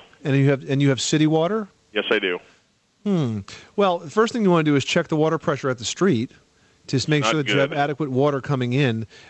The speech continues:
Speaker 1: Uh, in the shower itself, is this just an issue with the shower?
Speaker 2: No, it's kind of, we've had a bunch of people move up into this part of our town, and
Speaker 1: Uh-huh.
Speaker 2: the water pressure, I'm getting about ten gallons a minute
Speaker 1: Hmm, that doesn't sound like
Speaker 2: into
Speaker 1: very
Speaker 2: the
Speaker 1: much.
Speaker 2: house.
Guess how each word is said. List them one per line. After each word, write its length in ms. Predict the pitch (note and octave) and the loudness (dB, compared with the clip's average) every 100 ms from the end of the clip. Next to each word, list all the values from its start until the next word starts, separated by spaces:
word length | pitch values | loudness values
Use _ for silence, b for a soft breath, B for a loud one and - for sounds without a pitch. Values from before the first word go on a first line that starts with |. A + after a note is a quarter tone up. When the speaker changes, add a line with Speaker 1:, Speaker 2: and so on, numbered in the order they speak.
| B | B
Speaker 1:
Uh, 100 | C#3 | -2
in 140 | D#3+ | 0
the 80 | E3+ | 0
shower 440 | - F#3+ F#3+ G#3+ F#3 | 2 2 2 2 0
itself, 420 | - G3+ F3+ B2+ | 0 0 0 0
is 80 | C3 | -2
this 120 | D#3+ | -2
just 180 | E3+ D3 | 0 0
an 80 | D#3 | 0
issue 260 | D3 - | 0 0
with 140 | D3+ C#3 | 0 -2
the 60 | |
shower? 440 | B2 C#3 C3 G3+ A3 _ _ _ | 0 0 2 0 -4 _ _ _
Speaker 2:
No, 320 | C3 D3 F3 D#3 | 0 2 4 2
it's 120 | - | 0
kind 220 | - F3 | -2 0
of, 120 | C#3+ | 0
we've 200 | C3 C#3+ | 0 2
had 160 | D#3 D#3+ | 2 0
a 40 | |
bunch 280 | C3 C#3 C#3 | 0 0 0
of 80 | B2 | -2
people 280 | C3+ C3+ A#2+ | -2 0 0
move 500 | A#2 B2 B2+ B2+ A#2 - - | 2 4 4 4 0 -4 -2
up 180 | B2 | 0
into 180 | B2 A2 | 0 0
this 140 | A2 - | -2 0
part 180 | B2 A#2 | 0 2
of 100 | G#2+ | 2
our 120 | G2+ | 0
town, 600 | G2 - A2 G#2 F#2+ F#2+ G2 | 0 -2 0 0 -2 -4 -8
and 20 | - | -6
Speaker 1:
Uh-huh. 180 | A#2 G2+ | -2 2
Speaker 2:
the 40 | |
water 220 | G#2+ A#2+ | 2 0
pressure, 300 | A2 A2 - | 0 -2 0
I'm 80 | A#2+ | -2
getting 120 | C3+ | -2
about 220 | G#2+ G2+ - - | 0 0 0 -6
ten 240 | A#2+ A#2 G#2+ | -6 -4 0
gallons 400 | G#2 G#2 G2+ F#2 | 2 2 -2 -4
a 60 | |
minute 360 | F2+ F2+ - - - - _ _ _ _ _ | -4 -4 -4 -6 -10 -16 _ _ _ _ _
Speaker 1:
Hmm, 240 | D#3 D3+ B2+ | -6 -4 -2
that 40 | |
doesn't 180 | F3 C#4+ | -2 -2
sound 220 | - G3 | -2 -2
like 80 | E3 | 0
Speaker 2:
into 160 | B2 A#2+ | 0 0
Speaker 1:
very 140 | A2+ | 2
Speaker 2:
the 40 | A2 | 0
Speaker 1:
much. 80 | F#2+ | -2
Speaker 2:
house. 100 | F2 | -6